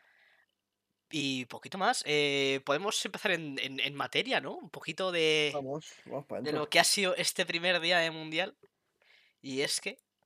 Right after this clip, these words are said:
Speaker 1: vamos a ver este partido de eh,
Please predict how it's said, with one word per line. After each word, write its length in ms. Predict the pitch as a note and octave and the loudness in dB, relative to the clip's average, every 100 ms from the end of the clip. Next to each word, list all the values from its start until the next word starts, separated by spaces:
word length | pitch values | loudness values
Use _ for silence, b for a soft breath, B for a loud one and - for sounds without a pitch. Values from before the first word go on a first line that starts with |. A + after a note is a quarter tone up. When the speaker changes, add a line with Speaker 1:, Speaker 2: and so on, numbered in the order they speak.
| _ _ _ | _ _ _
Speaker 1:
vamos 600 | C#3 C3 B2+ C3+ E3+ - | -20 -12 -4 -2 -2 2
a 80 | C#3 | 2
ver 300 | C3 C#3 F3 _ _ - | 2 -4 -8 _ _ -2
este 360 | - - D#3 | 0 0 0
partido 580 | C3+ B2+ - C3 D3 D#3+ | 0 0 -2 -6 -6 -8
de 340 | C#3 C3 D3+ _ _ _ _ _ _ - | -6 -6 -6 _ _ _ _ _ _ -6
eh, 720 | C#3+ C#3+ C#3 C3+ C3+ B2+ - | 0 2 4 4 2 0 -4